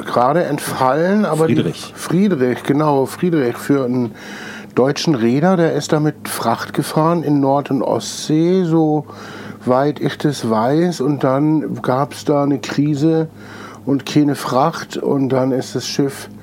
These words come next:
Speaker 1: verkauft worden nach Schweden. Und da hieß es dann Mary und ist dreißig Jahre lang gefahren in einem Ort, Fiskebäcksel,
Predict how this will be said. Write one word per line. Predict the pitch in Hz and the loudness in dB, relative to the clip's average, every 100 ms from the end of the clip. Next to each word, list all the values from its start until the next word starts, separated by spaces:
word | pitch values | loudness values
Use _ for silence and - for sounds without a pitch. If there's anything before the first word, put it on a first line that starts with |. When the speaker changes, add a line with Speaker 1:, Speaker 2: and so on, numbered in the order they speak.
| - - - - | -20 -20 -20 -6
Speaker 1:
verkauft | 131 107 143 170 190 - | -4 -2 0 0 0 0
worden | 139 127 123 123 | 2 2 2 0
nach | 117 | 0
Schweden. | - - 143 180 202 135 120 | -4 -4 0 2 2 2 0
Und | 104 123 113 | 0 -2 0
da | 120 127 147 180 - - - - - - - | 2 2 0 -2 -6 -18 -20 -18 -18 -18 -18
hieß | - 139 143 - - | -6 -2 -2 -2 -4
es | 135 | -2
dann | - 123 120 98 | 0 2 2 2
Mary | 90 92 147 165 180 | 2 0 2 2 2
und | - 127 127 - | 0 0 0 -2
ist | 123 123 - - - - - - - - | 0 0 -2 -10 -14 -18 -20 -20 -18 -6
dreißig | 101 107 131 160 120 | 0 0 0 -2 0
Jahre | 117 131 151 | 2 2 2
lang | 160 151 143 | 2 2 0
gefahren | 135 - 123 120 135 170 175 | -2 -2 0 2 2 2 0
in | 131 139 | 0 0
einem | 110 131 127 | 0 0 0
Ort, | 107 110 139 160 | 0 0 0 -2
Fiskebäcksel, | - - 135 - 107 110 - - 220 | -4 -4 -2 -2 0 -2 0 0 0